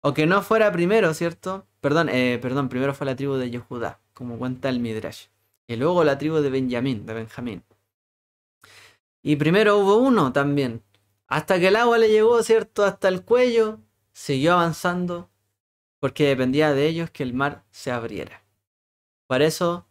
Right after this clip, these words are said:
cuenta ahí, ¿cierto? El Midrash y cuenta los Midrashim. Y esa frase que dice, "Y clamaron a Dios", y Dios le dice, "¿Y por qué claman a mí? Avancen". Significa, depende de ustedes. Si ustedes avanzan,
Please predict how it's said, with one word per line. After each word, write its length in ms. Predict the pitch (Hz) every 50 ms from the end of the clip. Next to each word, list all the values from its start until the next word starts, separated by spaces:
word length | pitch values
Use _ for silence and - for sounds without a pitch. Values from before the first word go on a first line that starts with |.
| _ _ _ _ _ _
cuenta 320 | - 143 151 165 - - 151
ahí, 180 | 151 160 165
¿cierto? 380 | 165 - 170 160 156 - - 156
El 100 | 151 147
Midrash 480 | 139 131 120 120 135 151 160 - -
y 40 | 131
cuenta 260 | - 143 143 - -
los 120 | 143 135 127
Midrashim. 640 | 123 123 117 113 110 - - 143 147 151 156 151 _ _ _ _ _ _ _ _ _ _ -
Y 60 | 143
esa 160 | - 170 151
frase 380 | - - 170 185 180 - 180 151
que 80 | 151
dice, 400 | 156 180 185 180 - 135 113 - _ _ _ _ _ -
"Y 80 | 120
clamaron 380 | - 123 120 120 151 185 202 190
a 60 | 175
Dios", 240 | 170 190 202 190 -
y 40 | 165
Dios 120 | 170 175
le 80 | 170 165
dice, 380 | 165 185 190 - 175 151 135 -
"¿Y 60 | -
por 140 | 131 131 -
qué 100 | - 196
claman 280 | - 226 214 202 185
a 80 | 175 170
mí? 220 | 190 214 226 220 _ _ _ _ _ _ _ _
Avancen". 580 | - 117 143 180 190 175 175 - - 123 127 _ _ _ _ _ _ _ _ _
Significa, 520 | - 143 131 127 123 123 - 156 156 165
depende 340 | 156 135 117 131 147 180 202
de 60 | 185
ustedes. 580 | 139 - - 131 123 113 107 113 - - - _ _ _ _ _ _ _ _ -
Si 100 | - 147
ustedes 340 | 143 - 185 208 214 208 -
avanzan, 580 | 196 208 240 254 247 254 - 233 220 220 220